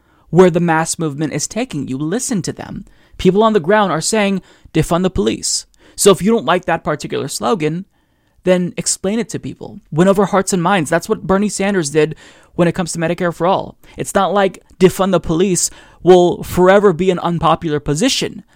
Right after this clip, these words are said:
Make it popular. That's what Republicans try to do. They never try to figure out how to tweak their message to appeal to some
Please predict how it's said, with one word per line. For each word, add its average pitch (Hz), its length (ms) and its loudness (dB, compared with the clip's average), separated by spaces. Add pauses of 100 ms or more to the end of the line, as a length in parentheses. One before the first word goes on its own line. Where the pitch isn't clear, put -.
Make 208 260 6
it 262 160 -4
popular. - 560 -6 (2500)
That's 160 240 -4
what 208 140 0
Republicans 165 800 -6 (120)
try 131 200 -2
to - 80 -8
do. - 300 -16 (360)
They 165 100 4
never 190 520 2 (420)
try - 300 -2
to 185 80 0
figure 160 340 0
out 160 160 6
how 156 140 0
to 160 40 0
tweak - 300 -4
their 165 140 0
message 156 460 -6
to 151 140 -4
appeal 156 300 0
to 151 140 -4
some 196 540 0